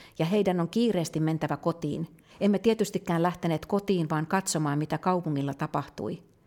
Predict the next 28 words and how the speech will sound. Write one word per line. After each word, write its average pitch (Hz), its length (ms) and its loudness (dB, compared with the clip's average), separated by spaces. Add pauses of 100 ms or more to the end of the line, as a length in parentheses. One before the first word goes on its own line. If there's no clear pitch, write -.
(680)
Kaikkialla 202 540 2
oli 165 140 2
sakeita 190 520 0
ihmisjoukkoja 147 760 -2
liikkeellä. 151 560 -4 (680)
Punaisia 202 500 4
rusetteja 175 580 0
oli 147 180 0
ihmisten 151 400 0
napinreiissä. 139 800 -2 (840)
Unionin 220 400 2
kadulla 170 300 2
juoksi 185 380 0
joku, 202 260 2
joka 160 320 0
huusi, 196 260 2
että 170 160 -2
siellä 185 280 2
ammutaan, 165 580 0
ammutaan. 160 640 0 (880)
Silloin 175 360 2
Liisa 180 240 0
sanoi, 151 320 0
että 151 180 -2
nyt 185 220 0
on 156 60 2
mentävä 143 340 -2
kotiin. 143 500 -6